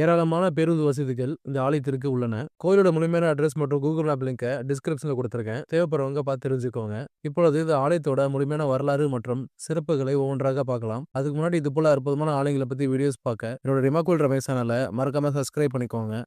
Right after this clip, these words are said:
அப்புறம் போற வீடியோஸ் உங்களுக்கு ரெகுலரா வரும். இந்த ஆலயத்தில் சிவபெருமான் வீரேட்டேஸ்வரர் என்ற பெயரில் அருள் பாலிக்கிறார். உற்சவரின் பெயர் அந்தகாசுர வதமூர்த்தி, அம்மனின் பெயர் பெரியநாயகி சிவனானந்தவல்லி. தலவிருஷமாக சரக்கொன்றை மரம் உள்ளது. தீர்த்தத்தின் பெயர்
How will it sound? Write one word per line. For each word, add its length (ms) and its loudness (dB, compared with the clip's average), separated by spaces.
அப்புறம் 320 0
போற 240 4
வீடியோஸ் 380 2
உங்களுக்கு 340 -2
ரெகுலரா 420 2
வரும். 200 -4
இந்த 180 -4
ஆலயத்தில் 400 0
சிவபெருமான் 540 -2
வீரேட்டேஸ்வரர் 580 2
என்ற 200 0
பெயரில் 300 0
அருள் 160 -6
பாலிக்கிறார். 460 -4
உற்சவரின் 500 2
பெயர் 240 -2
அந்தகாசுர 720 2
வதமூர்த்தி, 560 -2
அம்மனின் 360 2
பெயர் 240 0
பெரியநாயகி 680 0
சிவனானந்தவல்லி. 800 0
தலவிருஷமாக 800 0
சரக்கொன்றை 500 0
மரம் 200 -2
உள்ளது. 280 -2
தீர்த்தத்தின் 500 2
பெயர் 260 -2